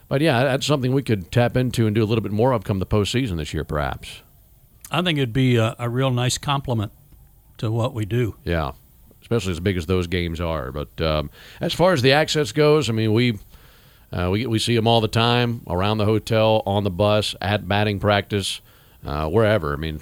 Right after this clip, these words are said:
Speaker 1: when we're on the road, we see them all the time. And when we're here, if we wanna go chat with them, go down to B P, and
Speaker 2: Mm-hmm.
Speaker 1: they're all available.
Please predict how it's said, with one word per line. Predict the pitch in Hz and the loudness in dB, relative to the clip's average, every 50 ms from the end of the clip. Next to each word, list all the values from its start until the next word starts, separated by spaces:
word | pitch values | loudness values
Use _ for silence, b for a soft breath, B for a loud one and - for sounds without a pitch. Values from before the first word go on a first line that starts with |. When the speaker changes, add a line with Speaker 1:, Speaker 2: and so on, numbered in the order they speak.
| - | -8
Speaker 1:
when | 90 87 85 | -6 -4 -2
we're | 95 101 | -2 0
on | 101 101 | 0 0
the | 92 87 | 0 0
road, | 92 101 98 98 | 2 2 2 2
we | 92 92 87 | 0 -2 -4
see | - - 98 | -4 -4 -4
them | 90 90 87 87 | -4 -4 -4 -4
all | - 90 95 95 95 | -2 -2 -2 -2 -2
the | 90 | -4
time. | 87 - 95 95 98 104 110 110 | -6 -6 -4 -4 -2 -2 -2 -4
And | 101 80 71 67 65 b b b b b | -4 -6 -6 -8 -12 b b b b b
when | - 90 92 | -6 -4 -2
we're | 92 87 | -2 -2
here, | 85 101 104 110 | 0 0 0 0
if | 110 101 | 0 0
we | 107 | 0
wanna | 98 98 101 95 82 - - - - - | 0 0 0 -2 -4 -6 -12 -20 -14 -6
go | - 98 98 | -4 -2 -2
chat | 87 - 107 107 107 | -2 -2 -2 0 0
with | 104 107 104 101 | 0 0 0 0
them, | 110 113 107 113 - - - | -2 -2 -4 -8 -14 -12 -6
go | - 92 95 | -2 0 0
down | 98 98 98 | 0 0 0
to | 98 | -2
B | 87 92 98 98 | -2 -2 -2 -2
P, | - - 98 101 104 107 117 | -2 -2 -2 -2 0 0 0
and | 120 90 | 0 2
Speaker 2:
Mm-hmm. | 120 131 139 147 - - | 2 2 0 0 -2 -4
Speaker 1:
they're | 82 85 | -2 0
all | 87 92 95 | 0 0 0
available. | 85 95 101 92 80 69 64 - - | 0 0 0 0 -2 -4 -6 -8 -12